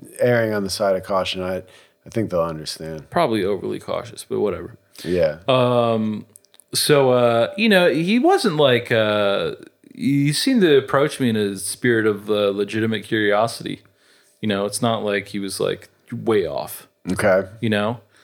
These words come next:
Speaker 1: Okay.
Speaker 2: It was like, he, just basically saying, like, you know, he's listened to Life Skills, listened to I J B,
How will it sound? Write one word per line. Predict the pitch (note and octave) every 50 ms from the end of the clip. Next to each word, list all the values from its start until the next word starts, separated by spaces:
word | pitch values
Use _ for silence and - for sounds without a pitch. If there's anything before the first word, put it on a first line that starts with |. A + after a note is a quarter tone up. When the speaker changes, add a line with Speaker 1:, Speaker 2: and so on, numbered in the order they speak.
| _ - F#2+
Speaker 1:
Okay. | - C3+
Speaker 2:
It | A#2+ -
was | A#2+ A2+ G2+ -
like, | A#2 A2 G#2 G#2 G2 - - - - - _ -
he, | - F#2 A#2 A#2 - _ _ _ -
just | C#3+ D3+ E3+ G3 A3+ G#3+ -
basically | C4+ B3+ B3+ - A#3+ G#3 F#3
saying, | F#3 - G#3+ G3+ G3 F#3 F3 -
like, | - D#3 D3+ D3 - -
you | D#3 D#3 D3
know, | C#3+
he's | C3 B2+ A#2+ C3+
listened | C#3 C#3+ C#3 - E3 C#3+ C3 B2
to | - D3 C3+
Life | A#2+ B2+ B2 B2+ A#2
Skills, | B2 - C3 A#2+ A#2 A2+
listened | A#2 A2 - - B2+
to | A#2+
I | A2+ A2+
J | A2+ A2+ A2+ G#2+ G#2+
B, | G#2 A2 A2 G#2+ G#2+ G#2+